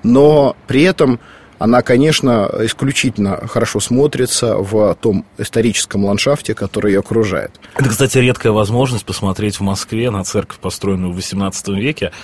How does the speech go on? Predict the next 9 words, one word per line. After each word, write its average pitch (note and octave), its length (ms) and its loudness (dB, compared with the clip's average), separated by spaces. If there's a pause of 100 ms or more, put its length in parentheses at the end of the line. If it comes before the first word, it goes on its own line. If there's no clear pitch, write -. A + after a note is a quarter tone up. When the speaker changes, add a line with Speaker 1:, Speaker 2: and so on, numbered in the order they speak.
(260)
Speaker 2:
а, F#2 560 0
на G2 180 -4
церковь G#2 440 -2 (140)
в F2 160 -10
стиле F#2+ 280 -4
нарышкинского G2 500 -2
барокко, G#2+ 380 -2
которая A2+ 320 -2
стоит G#2+ 380 -4